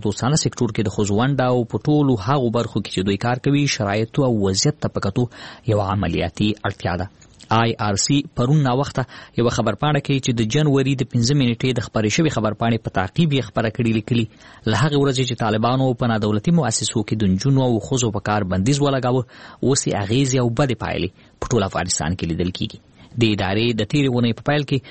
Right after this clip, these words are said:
دوی ته د طالبانو د عامې روغتیا وزارت، لیکلي دي چې د دې اونۍ په پیل کې دوی ته د طالبانو د عامې روغتیا وزارت ډاډ ورکړ چې ښځینه کارکوونکي او هغه کسان چې د دوی د دفترونو په مالي برخو کې کار کوي،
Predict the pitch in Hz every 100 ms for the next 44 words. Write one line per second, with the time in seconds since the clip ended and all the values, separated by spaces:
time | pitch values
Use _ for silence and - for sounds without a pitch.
0 | - - 135 139 143 135 123 120 110 113
1 | 135 143 139 139 131 147 127 107 107 95
2 | 98 95 92 92 104 104 - 113 120 110
3 | 107 131 160 147 143 147 143 - 120 117
4 | 139 131 131 127 117 143 156 143 143 139
5 | - 123 123 127 131 127 117 107 104 110
6 | 123 127 127 120 131 127 117 - 117 107
7 | 104 101 104 147 156 151 147 - 147 -
8 | - - - 123 123 165 - 135 120 120
9 | 131 127 135 135 110 151 139 113 107 123
10 | 127 131 131 120 127 123 113 98 - 98
11 | 127 135 135 127 120 101 117 156 123 -
12 | 107 107 143 151 131